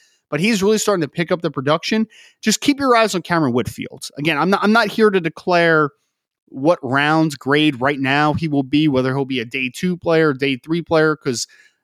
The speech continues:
right now he's only a redshirt junior. So there's a chance that he's not even in the twenty twenty-four N F L draft class. There's a chance he's in the twenty twenty-five,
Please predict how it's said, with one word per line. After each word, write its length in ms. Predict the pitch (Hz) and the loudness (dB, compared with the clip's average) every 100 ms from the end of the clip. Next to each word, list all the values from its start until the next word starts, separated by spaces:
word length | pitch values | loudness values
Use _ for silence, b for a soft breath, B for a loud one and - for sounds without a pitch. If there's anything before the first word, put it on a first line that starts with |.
| b 147 | b -2
right 220 | 196 175 | -2 2
now 240 | 160 165 | 2 2
he's 160 | 151 135 | 2 0
only 160 | 139 | 0
a 60 | 120 | 0
redshirt 380 | 135 139 123 95 | 0 -2 -4 -6
junior. 420 | - 139 110 98 | 0 0 0 -4
So 120 | - | -4
there's 140 | 139 160 | -4 -4
a 60 | |
chance 320 | 147 160 147 - | -4 -2 -2 -2
that 80 | |
he's 160 | 135 120 | -4 -2
not 140 | 139 | -2
even 160 | 127 127 | -4 -4
in 180 | 139 135 | -2 -2
the 80 | 117 | -4
twenty 260 | - 120 | -6 -6
twenty-four 460 | 107 123 113 - 120 | -6 -6 -6 -4 -4
N 60 | 113 | -4
F 140 | 107 | -6
L 60 | 104 | -6
draft 340 | 117 113 110 | -4 -4 -4
class. 280 | 117 110 - | -4 -4 -6
There's 140 | 117 | -10
a 20 | - | -8
chance 220 | 139 127 | -10 -10
he's 120 | 120 | -8
in 80 | 117 | -8
the 80 | 101 | -8
twenty 200 | 113 110 | -12 -12
twenty-five, 640 | 110 101 156 175 131 | -12 -10 -6 -4 -2